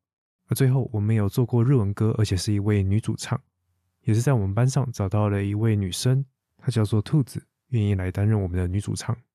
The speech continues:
所以有没有发现哦，这个乐团很多都是来当打工仔的，来唱一两首歌这样子。好，所以所有的团员重新讲一次，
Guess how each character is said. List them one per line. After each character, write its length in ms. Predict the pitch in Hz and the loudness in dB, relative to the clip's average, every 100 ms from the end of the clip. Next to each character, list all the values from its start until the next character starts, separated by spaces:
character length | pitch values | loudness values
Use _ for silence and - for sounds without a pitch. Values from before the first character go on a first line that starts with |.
| _ _ _ _ _ - | _ _ _ _ _ -6
所 140 | 123 | 0
以 220 | 120 110 | 2 2
有 80 | 104 | 2
没 80 | 104 | 0
有 60 | 113 | 2
发 160 | 117 | 2
现 140 | 120 127 | 2 0
哦， 60 | - | -2
这 100 | 120 | 0
个 60 | |
乐 140 | 120 113 | 2 2
团 240 | 98 98 | 0 0
很 160 | 90 90 | 0 0
多 180 | 101 104 | 2 2
都 100 | 107 | 2
是 360 | 104 120 107 | 0 2 2
来 260 | 101 95 95 98 101 104 - | 2 0 -2 -2 -2 -2 -2
当 360 | 117 113 117 | 0 2 2
打 120 | - | 0
工 200 | - 113 | 0 2
仔 160 | 120 92 | 2 0
的， 220 | - - 107 _ _ | -4 -4 -6 _ _
来 300 | - 90 87 | -2 0 0
唱 220 | - 120 | 0 0
一 60 | 110 | 0
两 160 | 101 95 | 0 0
首 140 | 104 | -2
歌 200 | 110 110 | -4 -4
这 100 | - | -2
样 200 | 113 123 | -2 -4
子。 200 | 117 156 - - - - - - | -4 -6 -6 -10 -20 -20 -20 -12
好， 200 | - - _ | -10 -10 _
所 220 | - 120 | -2 0
以 300 | 131 110 113 131 _ _ _ | 2 0 -4 -12 _ _ _
所 160 | - 135 | 0 2
有 140 | 131 | 2
的 120 | 104 | 2
团 240 | 104 107 107 | 0 0 2
员 240 | 107 101 | 2 0
重 160 | - 107 | 0 2
新 120 | 113 | 2
讲 200 | 113 90 | 2 -2
一 20 | |
次， 220 | 92 143 | -2 -4